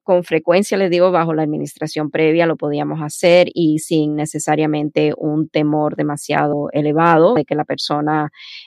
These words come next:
vaya a ser puesta en trámite de deportación. ¿Por qué? Porque existían diferentes cosas. Existía, por ejemplo,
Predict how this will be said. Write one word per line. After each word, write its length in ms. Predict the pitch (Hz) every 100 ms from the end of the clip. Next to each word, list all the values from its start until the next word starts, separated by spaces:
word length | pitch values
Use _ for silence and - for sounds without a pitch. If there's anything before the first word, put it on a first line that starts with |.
| _
vaya 320 | - 151 143
a 40 | 143
ser 200 | - -
puesta 560 | 165 147 - 151 143 -
en 200 | 143 139
trámite 380 | 143 151 143
de 80 | 147
deportación. 640 | 147 - - 202 - 247 240
¿Por 200 | 214 208
qué? 200 | 226 233
Porque 240 | 233 202
existían 480 | - 175 - 170 180
diferentes 500 | 180 170 156 135 156
cosas. 520 | - 165 160 - 139
Existía, 580 | - 151 - 156 - 151
por 140 | 147 151
ejemplo, 480 | 170 143 165 165